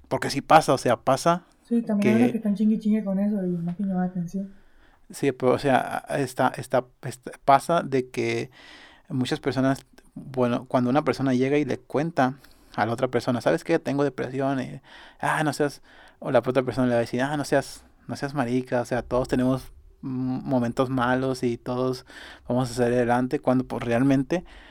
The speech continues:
Speaker 1: muchas veces no es así, o sea,
Speaker 2: Ujú.
Speaker 1: las, las acusan de llamar, las llaman, mm, que las acusan de ser drama queen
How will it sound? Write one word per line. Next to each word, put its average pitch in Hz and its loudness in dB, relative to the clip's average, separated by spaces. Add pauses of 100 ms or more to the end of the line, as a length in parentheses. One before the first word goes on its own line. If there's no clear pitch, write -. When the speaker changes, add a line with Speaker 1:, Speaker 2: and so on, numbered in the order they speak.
(340)
Speaker 1:
muchas 135 0
veces 127 2
no 120 2
es 117 0
así, 139 0 (140)
o 123 -2
sea, 123 2
Speaker 2:
Ujú. 185 -4 (880)
Speaker 1:
las, 131 -2 (260)
las 123 -6
acusan 139 0
de 139 4
llamar, 120 2
las 123 -4
llaman, 139 0
mm, 127 -10 (100)
que 127 -4 (180)
las 127 -2
acusan 131 -2
de 143 2
ser 139 2 (140)
drama 131 2
queen 185 0